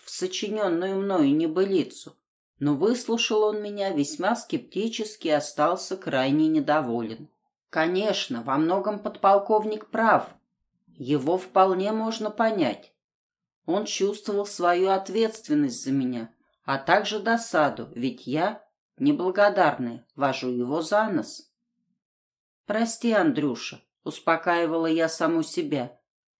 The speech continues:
«Я потом обязательно тебя отблагодарю,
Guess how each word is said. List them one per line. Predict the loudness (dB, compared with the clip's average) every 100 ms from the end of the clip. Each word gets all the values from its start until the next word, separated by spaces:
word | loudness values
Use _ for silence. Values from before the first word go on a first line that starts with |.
| _
«Я | -2 0
потом | 2 2 2 0 0
обязательно | 0 0 2 4 4 4 0 0 -4
тебя | -6 0 2
отблагодарю, | 2 0 0 0 0 2 2 -2